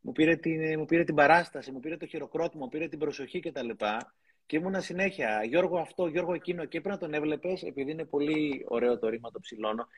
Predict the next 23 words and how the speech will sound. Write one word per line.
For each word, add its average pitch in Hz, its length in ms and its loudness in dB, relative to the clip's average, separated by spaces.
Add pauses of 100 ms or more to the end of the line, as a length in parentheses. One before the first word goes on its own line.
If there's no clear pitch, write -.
(120)
Είχε - 220 6
ψηλώσει, 170 560 4
έκανε 165 300 -2
το 165 140 -6
skate, 170 520 4
έκανε, 170 400 -4
έδειχνε 170 260 -4
κτλ. 147 260 -8 (680)
Και - 100 -6
είναι 190 180 -2
πράγματα 139 560 -2
τα 147 80 -10
οποία 170 220 -6
παιδιά 165 320 -4
θέλουν 175 260 -4
να, 185 140 -6
τα - 100 -6
παιδιά 139 240 -2
θέλουν 170 200 0
να 180 80 -4
μας 175 180 -6
τα 127 140 -2
πούνε 135 480 0